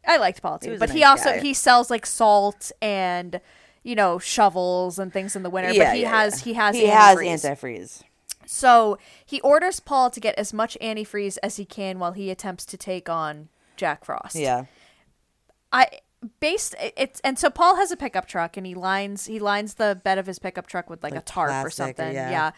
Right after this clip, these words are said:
Speaker 2: t-, a
Speaker 1: And
Speaker 2: tarp.
Speaker 1: he's pouring antifreeze into the bed of his truck.
Speaker 2: <laughs> It's just a loose antifreeze
Speaker 1: It's just loose
Speaker 2: <laughs> in
Speaker 1: antifreeze.
Speaker 2: the bed of a truck that he's driving around.
Speaker 1: And, and the thing
Speaker 2: That
Speaker 1: that
Speaker 2: is not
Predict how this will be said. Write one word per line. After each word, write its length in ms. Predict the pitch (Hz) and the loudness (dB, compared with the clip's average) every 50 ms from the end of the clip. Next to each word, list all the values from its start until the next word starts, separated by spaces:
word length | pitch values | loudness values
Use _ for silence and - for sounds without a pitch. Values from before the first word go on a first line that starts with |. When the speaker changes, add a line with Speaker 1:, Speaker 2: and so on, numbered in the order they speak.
| _ - | _ -14
Speaker 2:
t-, 40 | - | -14
a 20 | - | -14
Speaker 1:
And 100 | - - | -12 -8
Speaker 2:
tarp. 220 | 135 240 240 240 | -4 -4 -4 -4
Speaker 1:
he's 220 | 247 262 247 - | -4 -8 -8 -8
pouring 380 | - - 330 311 302 311 311 294 | -8 -4 0 0 0 0 -2 -4
antifreeze 720 | - 240 233 233 233 226 - - 208 196 185 185 175 165 - - | -8 -8 -8 -8 -8 -10 -12 -10 -8 -6 -6 -6 -6 -8 -10 -10
into 420 | - 202 196 196 190 - - 196 | -8 -8 -8 -8 -10 -10 -10 -10
the 100 | 180 180 | -12 -10
bed 160 | 170 180 175 160 | -8 -8 -8 -8
of 40 | 156 | -10
his 140 | 160 - - | -14 -16 -14
truck. 300 | - 175 131 - - - - | -10 -8 -8 -8 -8 -6 2
Speaker 2:
<laughs> 40 | - 508 494 - - - - _ - | 6 6 6 6 2 -6 -6 _ -6
It's 320 | - - - - 320 - | -4 -4 -4 -4 -4 -6
just 160 | - 370 311 311 | -8 -8 -4 -2
a 60 | 269 | -2
loose 320 | 220 202 220 240 247 - | -2 -2 -2 -4 -4 -4
antifreeze 800 | 233 196 190 196 226 247 247 233 - 262 262 269 262 277 277 285 | -2 0 0 0 0 -2 -4 -6 -6 -6 -6 -4 -4 0 2 2
Speaker 1:
It's 120 | - - - | 2 4 2
just 160 | 330 - - | -4 -6 -4
loose 360 | 294 277 277 302 370 - - | -4 -4 -2 -2 -2 -2 0
Speaker 2:
<laughs> 0 | |
in 260 | 247 277 240 277 311 - | 6 10 10 10 10 8
Speaker 1:
antifreeze. 320 | - 247 339 494 403 - | 6 6 6 6 8 10
Speaker 2:
the 140 | 494 453 - - | 8 8 8 10
bed 160 | 214 240 220 | 10 10 10
of 140 | - - - | 10 8 4
a 60 | 254 | -2
truck 480 | - - - - 220 202 180 175 185 - | -2 -4 -2 2 4 6 6 6 4 2
that 100 | 190 180 | 2 2
he's 180 | 185 185 180 170 | 2 0 -2 -4
driving 500 | 165 175 170 165 165 170 175 170 180 170 | -6 -2 2 4 6 6 4 4 0 -2
around. 560 | 170 165 156 151 143 135 131 123 127 135 151 - | -2 -2 0 2 2 2 2 0 -2 -4 -6 -2
Speaker 1:
And, 220 | 359 339 427 415 370 - - - | 0 2 2 2 2 0 -2 -2
and 200 | 359 403 392 285 | -2 -2 0 0
the 80 | 359 | -2
thing 120 | - - 392 | -2 4 8
Speaker 2:
That 160 | 208 233 285 | 10 10 12
Speaker 1:
that 20 | |
Speaker 2:
is 280 | 415 480 453 403 370 339 | 12 10 8 8 4 -4
not 600 | 277 247 233 226 226 233 240 254 254 247 240 220 | -6 -8 -4 4 8 12 12 12 12 12 12 12